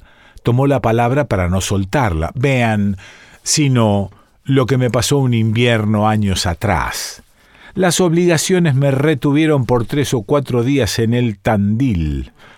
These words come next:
Despaché el trabajo la primera mañana, pero resolví quedarme hasta el regreso de un ingeniero de la firma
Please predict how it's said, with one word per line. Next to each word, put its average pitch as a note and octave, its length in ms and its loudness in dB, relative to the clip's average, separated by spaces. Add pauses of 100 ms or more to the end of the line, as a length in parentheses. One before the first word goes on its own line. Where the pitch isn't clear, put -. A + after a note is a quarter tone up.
(240)
Despaché D3+ 840 0
el B2+ 160 0
trabajo C#3 480 0
la B2 120 0
primera B2+ 360 -2
mañana, A#2 520 0
pero B2 300 0
resolví B2+ 560 -2
quedarme G#2+ 580 0
hasta G#2 180 -2
el G#2+ 100 0
regreso A#2 560 -2
de A#2 80 -2
un C3 160 -2
ingeniero B2+ 800 -2
de B2 100 0
la A#2 140 -2
firma A2+ 540 -2